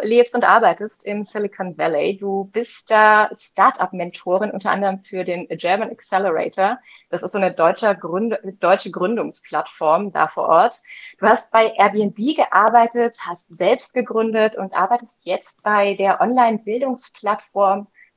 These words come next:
Course Hero. Ähm, das ist eine Lernplattform für Studenten, so kann man das sagen, ne? Jetzt war ja gestern die Amtsanführung von Biden und wir haben extra gesagt, wir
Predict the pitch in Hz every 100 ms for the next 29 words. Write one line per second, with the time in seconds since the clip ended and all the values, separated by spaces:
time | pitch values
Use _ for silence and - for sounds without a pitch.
0 | _ - 220 226 226 - - 139 156 180
1 | - - - - _ - 190 202 190 190
2 | - 202 175 165 - 185 - 165 160 170
3 | - 160 - - - - 185 180 165 -
4 | - - 151 190 247 _ - - - -
5 | - _ _ _ 208 220 226 - - _
6 | _ - 208 302 285 208 269 - 185 196
7 | 233 208 165 208 185 185 160 165 - 165
8 | - 160 - - - 170 180 185 208 -
9 | 233 - 233 214 180 190 190 185 185 185